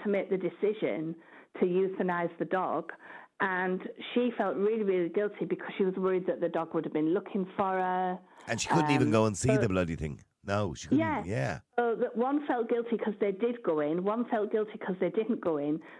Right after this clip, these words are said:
Speaker 1: So guilt, you
Speaker 2: Yeah.
Speaker 1: know, people think, "Maybe I had too many procedures, maybe I didn't have enough,
Speaker 2: Yeah.
Speaker 1: maybe we should have gone on longer. What if they discover something next week that could have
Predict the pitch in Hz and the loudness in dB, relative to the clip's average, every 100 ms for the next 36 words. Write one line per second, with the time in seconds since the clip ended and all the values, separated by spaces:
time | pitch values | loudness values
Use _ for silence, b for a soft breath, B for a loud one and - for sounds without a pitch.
0 | - - 208 226 240 214 185 - - - | -6 -2 0 0 0 0 0 -2 -4 -4
1 | - - 202 196 - 233 226 202 185 - | -4 0 4 4 2 0 0 0 -2 -4
2 | - 208 208 190 214 - 180 185 - - | -2 0 2 0 0 -2 -2 -2 -6 -14
3 | - 240 220 208 208 208 - 220 196 202 | -2 2 2 2 0 -2 -2 0 0 0
4 | 196 190 B B - 180 175 165 165 - | 0 -2 B B 0 2 2 0 -2 -2
5 | 165 170 165 202 202 190 - B B 196 | -2 0 2 0 -2 -4 -12 B B -4
6 | 139 190 180 175 180 - 185 165 165 160 | 0 2 2 0 0 0 -2 0 -2 0
7 | 156 165 180 185 180 175 175 175 - 165 | 0 0 0 0 0 0 0 -2 -2 -2
8 | 160 - - 185 185 202 180 180 165 156 | -2 -4 -2 0 0 -2 -2 0 0 0
9 | - 190 180 156 - 160 143 | -2 0 2 0 -4 -2 -4